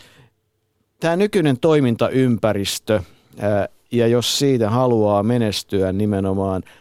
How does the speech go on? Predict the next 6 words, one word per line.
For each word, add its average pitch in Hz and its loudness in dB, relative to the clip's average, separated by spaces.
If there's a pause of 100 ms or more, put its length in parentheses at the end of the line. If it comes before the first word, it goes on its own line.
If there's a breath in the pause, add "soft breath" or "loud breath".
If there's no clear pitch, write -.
(180 soft breath)
ammatinharjoittajana, 101 -2
mahdollisesti 101 -4
urheiluyrittäjänä 98 -2
ja 98 -2
tää 107 0
viestintämaailma, 101 0